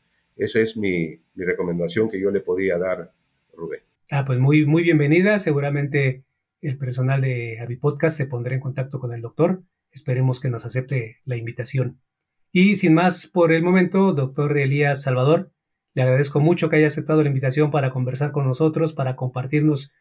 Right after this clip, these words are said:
Speaker 2: sus experiencias, sus conocimientos, y esperemos vernos pronto en un futuro.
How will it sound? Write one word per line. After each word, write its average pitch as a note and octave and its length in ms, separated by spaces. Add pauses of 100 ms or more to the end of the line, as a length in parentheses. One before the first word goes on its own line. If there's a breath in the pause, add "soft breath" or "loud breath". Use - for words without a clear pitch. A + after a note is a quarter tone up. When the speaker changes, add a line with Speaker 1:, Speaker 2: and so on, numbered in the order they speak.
(160 soft breath)
Speaker 2:
sus C3+ 220
experiencias, D#3 840
sus C3+ 180
conocimientos, D3+ 760 (240)
y C3 80
esperemos C3 600
vernos B2+ 500
pronto B2 600
en B2 180
un B2+ 100
futuro. A#2+ 400